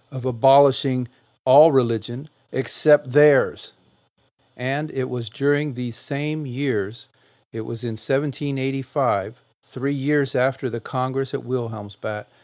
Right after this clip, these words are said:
that Prince Wilhelm's father died, and he did inherit this great fortune. And at that time, his title was changed to Wilhelm the Ninth. And so by the mid to late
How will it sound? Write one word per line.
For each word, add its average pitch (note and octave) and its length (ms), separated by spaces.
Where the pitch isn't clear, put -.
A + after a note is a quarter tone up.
that G2 160
Prince C3 360
Wilhelm's B2 600
father A2 680
died, G#2+ 560
and G#2+ 200
he A#2+ 160
did A#2+ 280
inherit B2 680
this A2+ 200
great A#2+ 360
fortune. A#2+ 600
And B2 300
at A2+ 220
that B2+ 240
time, A2+ 480
his A#2+ 260
title A#2 560
was A2+ 220
changed A#2 560
to A2 340
Wilhelm A2+ 680
the A2 100
Ninth. A2 520
And B2+ 280
so C3 260
by B2 220
the A2+ 120
mid C3+ 460
to A#2 100
late C3 380